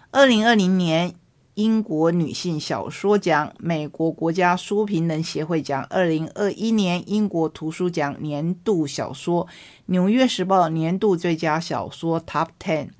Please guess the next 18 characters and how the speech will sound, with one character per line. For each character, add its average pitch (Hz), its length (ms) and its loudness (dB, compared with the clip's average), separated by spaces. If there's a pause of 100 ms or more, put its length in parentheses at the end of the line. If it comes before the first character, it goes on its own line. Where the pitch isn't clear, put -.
(160)
星 254 300 2
期 190 260 0
日 208 180 6
《泰 180 220 0
晤 139 120 -4
士 - 240 -6
报》 143 320 4
畅 175 400 -2
销 160 280 0
排 160 200 -4
行 160 200 -2
榜 147 260 -2
冠 165 340 0
军、 160 360 0 (420)
比 190 160 4
尔 165 100 6
盖 156 300 4
茨 185 500 -4